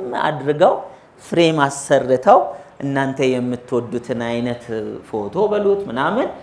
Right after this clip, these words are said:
በማ-፣ መ-፣ በእንትን አሽገው፣ በስጦታ ወረቀት አሽገው፣ ልጄ እንግዲህ ይህች ነች ያለችኝ ብለው ሰጡ። ከፍታችሁ ስታዩት በጣም ደስ አለ። «ወይኔ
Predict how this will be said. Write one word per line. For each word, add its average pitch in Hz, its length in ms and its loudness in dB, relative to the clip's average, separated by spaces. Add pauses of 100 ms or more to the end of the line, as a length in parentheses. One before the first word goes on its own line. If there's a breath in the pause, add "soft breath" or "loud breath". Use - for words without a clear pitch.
(260 loud breath)
በማ-፣ 107 560 -4 (280)
መ-፣ 107 300 -8
በእንትን 101 640 -4
አሽገው፣ 113 440 -2
በስጦታ 110 480 -6
ወረቀት 104 400 -4
አሽገው፣ 123 480 2 (380 loud breath)
ልጄ 123 300 -6
እንግዲህ 143 300 -4
ይህች 135 240 -10
ነች 147 220 -4
ያለችኝ 139 460 -2
ብለው 202 260 8
ሰጡ። - 300 -2 (500 loud breath)
ከፍታችሁ - 460 -8
ስታዩት 180 360 -4
በጣም - 260 4
ደስ - 180 -2
አለ። 131 120 2
«ወይኔ 143 220 0